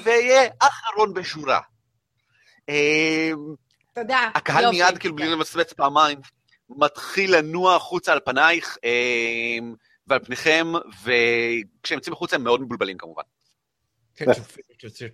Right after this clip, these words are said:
Speaker 3: אה, זה, שאנחנו נוביל אותם, אה, איך שבאנו.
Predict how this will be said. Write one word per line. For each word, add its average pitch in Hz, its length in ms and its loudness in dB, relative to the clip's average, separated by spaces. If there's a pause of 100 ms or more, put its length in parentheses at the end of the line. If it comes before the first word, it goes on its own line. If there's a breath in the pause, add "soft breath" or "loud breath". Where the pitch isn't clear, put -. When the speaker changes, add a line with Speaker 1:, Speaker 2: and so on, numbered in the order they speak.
(180)
Speaker 3:
אה, 107 260 -8
זה, 143 120 -12
שאנחנו 104 220 -18
נוביל 113 300 -12
אותם, 127 360 -8 (180)
אה, 135 340 -8
איך 135 120 -12
שבאנו. 156 580 -8